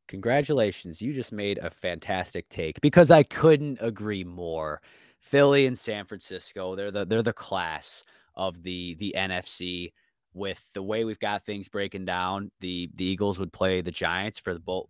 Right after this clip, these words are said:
you know, the way that both of us predicted that, and I think that's, that's pretty,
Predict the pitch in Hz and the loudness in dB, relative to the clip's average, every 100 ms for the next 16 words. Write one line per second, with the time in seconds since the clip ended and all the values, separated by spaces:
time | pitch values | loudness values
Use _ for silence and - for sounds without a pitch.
0 | 80 87 85 87 90 87 82 85 87 95 | -12 -12 -8 -4 -2 -2 0 0 0 -2
1 | 98 - 101 98 - 101 92 92 117 92 | -4 -4 -2 -2 -2 -2 0 2 0 -2
2 | 80 - 92 - - 80 85 90 - - | -4 -4 -8 -10 -20 -6 -4 -2 -4 -8
3 | - 82 - - - _ - 101 95 92 | -6 -8 -6 -10 -12 _ -8 -2 0 -2